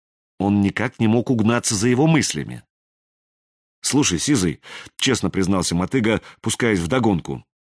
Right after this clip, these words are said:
«ни бельмеса я не понимаю. Зачем мы здесь? Для чего мы здесь и так далее? А ты, по-моему, догадываешься. Так, может быть,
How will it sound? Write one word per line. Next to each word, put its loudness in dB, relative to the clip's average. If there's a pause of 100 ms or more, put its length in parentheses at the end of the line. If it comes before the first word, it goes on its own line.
(260)
«ни 2
бельмеса 2
я 2
не 0
понимаю. 0 (520)
Зачем 0
мы 2
здесь? -2 (340)
Для 2
чего 2
мы 4
здесь 0
и -4
так 0
далее? 0 (500)
А 0
ты, 2
по-моему, 2
догадываешься. -2 (680)
Так, -2
может 4
быть, -2